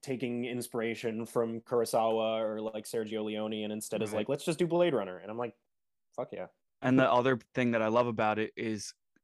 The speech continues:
Speaker 2: this was something that, you know, fans weren't clamoring for, but that means that the person who wrote it really is passionate about the project.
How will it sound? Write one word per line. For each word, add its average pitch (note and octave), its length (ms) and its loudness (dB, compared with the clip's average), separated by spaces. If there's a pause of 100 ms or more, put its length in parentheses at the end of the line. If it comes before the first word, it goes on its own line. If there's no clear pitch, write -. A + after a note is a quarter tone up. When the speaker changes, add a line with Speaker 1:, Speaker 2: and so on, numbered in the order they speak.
(160)
Speaker 2:
this B2 280 -2
was C3+ 120 -2
something A#2+ 480 0
that, G#2+ 260 -2 (140)
you B2+ 140 -2
know, G#2 220 -2
fans A#2+ 440 -4
weren't A2+ 480 -2
clamoring A#2 560 -2
for, D3 480 0 (280)
but C#3 100 0 (140)
that C#3 260 6
means C#3 520 4
that - 180 -4
the D3 60 0
person D3 440 0
who C3+ 180 -2
wrote A#2 340 0
it E3 200 -2 (280)
really D3+ 360 6
is B2+ 120 -4
passionate D3+ 400 -2
about A#2+ 220 0
the A2+ 60 -12
project. A#2+ 480 -2